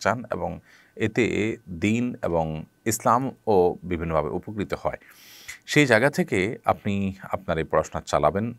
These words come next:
দিনের কা-, খাতিরে, আহ, সেটা জায়েজ আছে। তবে আপনার যে সমস্যাগুলোর কথা বলেছেন সেগুলোর ক্ষেত্রে আপনি যতটুকু সম্ভব সেগুলোকে অ্যাভয়েড করার চেষ্টা করবেন। যেটা অ্যাভয়েড করা স-, সম্ভব হবে না সেখানে আপনি স্পর্শ করতে হলেও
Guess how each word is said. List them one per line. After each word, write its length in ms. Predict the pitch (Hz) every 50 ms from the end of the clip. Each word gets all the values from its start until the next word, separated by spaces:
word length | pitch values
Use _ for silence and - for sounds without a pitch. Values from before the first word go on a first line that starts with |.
| - -
দিনের 240 | 95 82 76 71 71
কা-, 240 | - 76 71 69 71
খাতিরে, 380 | - - 98 - - 98 113 131 123 _ _ _ _ _ _ _ _ _ _
আহ, 580 | - 71 69 62 53 50 55 58 55 50 - -
সেটা 360 | - - - - 82 76 71 -
জায়েজ 280 | - 92 85 80 73 76
আছে। 220 | - - - - - _ _ _ _ - - - - - - _ _ _
তবে 340 | - 95 92 95 85 80 82 - _ -
আপনার 260 | 104 107 - - 110
যে 100 | 101 113
সমস্যাগুলোর 500 | 113 - 139 139 139 - 143 139 135 127
কথা 160 | 120 120 113
বলেছেন 320 | 110 95 87 85 - - 139
সেগুলোর 300 | 135 - 110 107 113 113
ক্ষেত্রে 220 | - 110 110 123
আপনি 320 | 120 - - 123 120 110 95 101
যতটুকু 460 | - 113 110 - 139 139 156 151 156
সম্ভব 360 | - - - 120 117 123 123
সেগুলোকে 400 | - - 117 95 95 92 92 -
অ্যাভয়েড 320 | 76 80 80 80 85 82 -
করার 220 | - 92 98 110
চেষ্টা 300 | - - 120 - - 87
করবেন। 280 | 78 - 65 71 - -
যেটা 180 | - 78 82
অ্যাভয়েড 220 | 78 78 85 98 -
করা 160 | - 92 95
স-, 200 | - - - 113
সম্ভব 380 | - - - 110 113 143 143
হবে 200 | 107 95 82 82
না 80 | 110 131
সেখানে 300 | 139 - 120 107 110 98
আপনি 260 | 95 98 - 101 98 98 - - - - - - - - - - - - -
স্পর্শ 360 | - - - 135 - - -
করতে 320 | 156 - 147 117 - -
হলেও 360 | 117 107 110 101 101 98 95